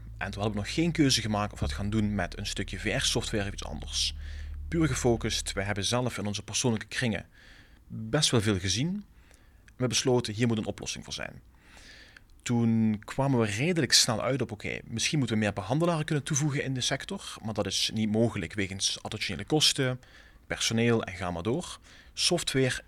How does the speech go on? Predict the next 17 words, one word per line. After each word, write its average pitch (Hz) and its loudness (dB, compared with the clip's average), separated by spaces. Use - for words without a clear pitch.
is 143 4
een 127 6
mooie 107 4
oplossing - -6
hier." - -18
Maar - 0
dan 165 2
moet 139 0
je 131 -2
software 131 2
hebben 147 -4
die 113 -4
een 98 0
cliënt 123 0
zelfstandig 127 2
kan 104 -2
inzetten. 117 -2